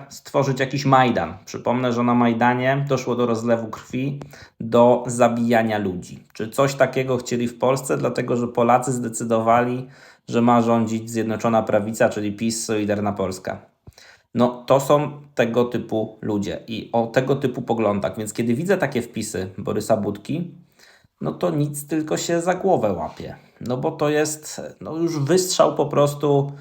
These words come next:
e, intelektu w kosmos. Opozycja dzisiaj zakłóca demokratyczne spotkania. Wysyła na te spotkania polityków Zjednoczonej Prawicy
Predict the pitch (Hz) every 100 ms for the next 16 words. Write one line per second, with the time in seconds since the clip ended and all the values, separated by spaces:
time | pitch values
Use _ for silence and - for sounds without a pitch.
0 | - - - - 139 - 165 147 147 151
1 | 147 - 139 135 - - - - 143 -
2 | 110 104 98 90 - _ _ _ _ _
3 | _ _ _ _ _ _ _ - - 131
4 | 165 185 208 180 139 139 139 135 160 -
5 | - 110 120 - 143 156 - 139 131 123
6 | 120 123 117 131 120 123 120 - - -
7 | 120 - 104 92 90 - _ - 123 127
8 | - 160 185 175 143 135 131 127 - 123
9 | - 127 - 151 151 143 - 120 117 135
10 | 127 120 117 117 113 120 120 117 113 107
11 | 107 104 120 143